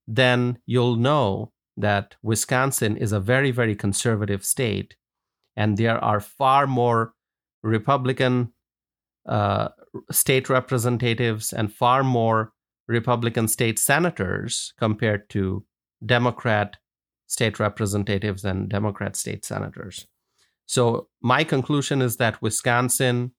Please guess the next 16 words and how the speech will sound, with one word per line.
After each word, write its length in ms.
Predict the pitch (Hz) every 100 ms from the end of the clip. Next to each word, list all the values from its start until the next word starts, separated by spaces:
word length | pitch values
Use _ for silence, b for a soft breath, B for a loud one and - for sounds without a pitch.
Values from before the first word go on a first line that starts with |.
| _ _ _ _ -
is 580 | 120 127 143 151 151 - _ _ _ _ _ _ _
primarily 600 | 123 120 120 123 135 131 127
a 80 |
conservative 640 | 120 113 - 120 113 110 95
state, 520 | - 151 156 160 - _ _ _ _ _ _ _ _ _ 104
but 420 | 107 107 101 - _ _ _ -
depending 500 | 123 143 135 127 127
on 480 | 117 113 110 110 - _ -
voter 360 | 107 120 117
turnout, 720 | 104 139 139 139 131 135 131 - _ _ _ _ _ _ _ _ _ _
in 140 | 143 123
the 80 | 117
case 300 | 131 123 117
of 120 | 101
statewide 680 | - 139 131 - 120 107
races, 800 | 107 127 139 - 104 104 101 -